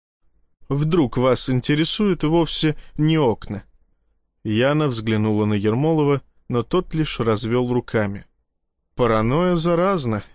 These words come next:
этого у нее не отнять». «Какие гарантии вам нужны?» спросила Валькирия. «Об этом поговорим позже».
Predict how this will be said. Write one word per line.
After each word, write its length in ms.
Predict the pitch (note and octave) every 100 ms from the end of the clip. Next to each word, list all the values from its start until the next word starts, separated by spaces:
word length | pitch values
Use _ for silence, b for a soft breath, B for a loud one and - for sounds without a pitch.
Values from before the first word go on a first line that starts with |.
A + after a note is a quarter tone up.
| -
этого 440 | A#2+ A#2 C#3 C#3
у 100 | D3
нее 300 | D3 C#3 C3
не 160 | B2+ C3
отнять». 640 | C#3+ - C#3+ A#2 - - _ _ _ _ _ _ _ _ -
«Какие 640 | C3+ B2+ - - G#3+ A#3
гарантии 680 | F#3+ F3+ D#3 D3 C#3+ - C#3
вам 300 | C3+ B2+ B2
нужны?» 420 | A#2 A2 G#2+ G#2 _ _ _ _ _ -
спросила 580 | - B2+ A#2+ - A#2 A2
Валькирия. 600 | G#2+ A2 - A2+ G#2+ G#2+ - _ _ _ _ _ _ _
«Об 260 | - G#2 A2
этом 280 | G#2 G#2 -
поговорим 600 | G2+ G#2+ G2+ G#2 G#2 G2+
позже». 500 | A#2+ A2+ F#2+ F#2+